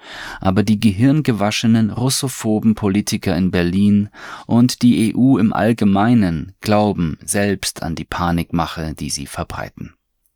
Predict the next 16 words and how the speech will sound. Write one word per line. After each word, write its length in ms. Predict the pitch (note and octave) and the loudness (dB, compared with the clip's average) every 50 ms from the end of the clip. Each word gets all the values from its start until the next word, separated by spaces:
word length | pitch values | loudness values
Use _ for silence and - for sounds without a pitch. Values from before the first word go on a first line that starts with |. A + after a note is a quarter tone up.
| _ _ _ _ _ _ _ _ _ - - - - - - - | _ _ _ _ _ _ _ _ _ -20 -20 -18 -18 -18 -16 -8
Vergangene 600 | - - G2+ - A2 A#2+ B2+ C3 B2+ B2 G#2+ F#2 | -4 -2 0 2 4 4 6 6 6 4 2 0
Woche 400 | D#2+ - - - - - - - | -2 -4 -6 -8 -14 -14 -14 -10
empfing 540 | - D#2 F2+ F2+ - - C3 B2+ B2 A#2+ A#2+ | -6 -4 -4 -4 -2 0 2 4 4 4 2
Scholz 500 | - - A2 G#2 A2 A#2 B2 - - - | 0 -2 -2 0 0 -2 -2 -6 -6 -4
den 240 | - G#2 G2+ G2 F#2 | -2 0 0 0 0
geldgierigen 1000 | - G2+ F#2+ G#2+ G#2+ - - - - G2 G#2 F#2+ - F#2 - - F#2+ F#2 E2+ | -2 -2 -2 -2 -2 -6 -8 -6 -4 -4 -4 -4 -6 -8 -6 -4 -4 -4 -4
ukrainischen 680 | - F#2 - - G2 - - F#2+ G#2 G#2 G2+ - - F#2 | -4 -6 -8 -6 -6 -4 -2 0 2 2 2 0 -2 -2
Betrüger 680 | - - - - - - G2+ G2 F#2 - - F#2 - | -4 -6 -8 -8 -8 -6 -6 -6 -6 -6 -6 -6 -6
und 220 | - - - - - | -6 -8 -8 -10 -10
Präsidenten 640 | - F2+ F2 - E2+ - F2+ F#2 G2+ G#2 - G#2 F#2+ | -8 -8 -8 -6 -4 -2 -2 0 0 0 0 0 0
der 160 | - - - | 0 -2 -4
Ukraine 580 | F2+ - - F#2+ - - F#2 G2+ F#2+ F#2+ E2+ | -6 -8 -6 -6 -4 -2 0 0 0 0 -2
Wladimir 400 | - D#2 D2 C#2 - D2+ D#2 D2 | -4 -4 -6 -6 -6 -8 -8 -6
Selenskyj 680 | D2 - - F2 D#2+ D2 C2+ C#2+ - - - - - - | -4 -4 -4 -4 -4 -6 -8 -8 -8 -10 -8 -8 -10 -8
in 160 | - G#2 G2+ | -8 -10 -8
Berlin. 480 | - F2 F2+ F2+ F2 D2 - - - | -6 -6 -4 -4 -6 -8 -10 -12 -16